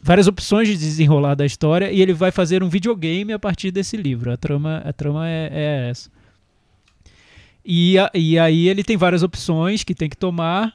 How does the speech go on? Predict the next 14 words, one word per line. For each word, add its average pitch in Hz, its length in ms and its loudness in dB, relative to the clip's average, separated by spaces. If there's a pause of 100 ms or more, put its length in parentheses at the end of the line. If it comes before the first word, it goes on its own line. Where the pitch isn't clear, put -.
a 170 120 2
gente 156 280 -2
toma 160 220 0
essas 147 180 -2
opções 160 320 -6
pra 170 180 -2
ele, 190 120 0
mas 202 200 2
no 220 140 -2
desenrolar 185 720 0
da 175 140 -4
trama 196 500 -6
parece 170 420 -2
que 214 280 -10